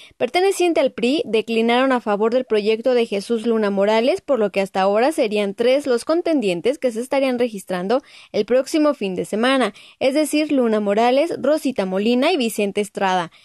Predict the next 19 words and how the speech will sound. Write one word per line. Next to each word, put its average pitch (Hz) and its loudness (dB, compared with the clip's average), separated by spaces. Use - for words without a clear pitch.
Ante 311 0
los 359 2
medios 349 2
de 349 0
comunicación, 247 0
Luna 302 4
Morales 277 2
aseguró 269 0
que 320 2
este 320 -2
proceso 262 0
no 277 2
va 311 2
a - -2
fracturar 226 0
el 311 0
Partido 214 0
Revolucionario 196 0
Institucional 208 -2